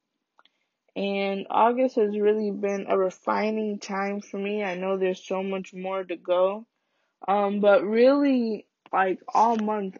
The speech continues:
I have found myself repenting and asking God for help and asking God to help me and asking God to teach me and asking God to really, um, hold me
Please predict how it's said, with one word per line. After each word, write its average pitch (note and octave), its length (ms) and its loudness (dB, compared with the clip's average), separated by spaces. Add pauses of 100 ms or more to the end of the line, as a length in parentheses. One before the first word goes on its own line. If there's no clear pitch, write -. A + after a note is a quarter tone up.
I G3+ 160 2
have G3 180 -4
found F#3+ 300 -2
myself F#3 520 -4
repenting G#3 800 -8 (500)
and - 200 -6
asking G#3 500 0
God G3 340 0
for E3+ 160 -6
help F#3 560 -6
and F#3 160 -10
asking G3 440 -4
God F#3+ 320 -6
to F#3 100 -8
help F#3 400 -4 (160)
me F#3 540 -8 (640)
and F3 160 -4
asking F#3+ 540 -2
God F#3 340 0
to F3 320 -10
teach - 480 -8
me E3+ 320 -14 (600)
and F#3 180 -8
asking F#3+ 560 -4
God F#3 520 -2
to F3+ 140 -2
really, F#3 680 4 (560)
um, F#3+ 500 -2
hold A#3 460 4
me F#3 400 -8